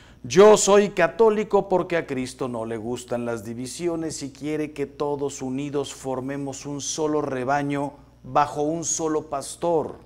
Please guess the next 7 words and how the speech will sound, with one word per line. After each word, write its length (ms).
El 160
sectario 720
primero 360
siembra 520
duda 320
y 40
desconfianza, 1000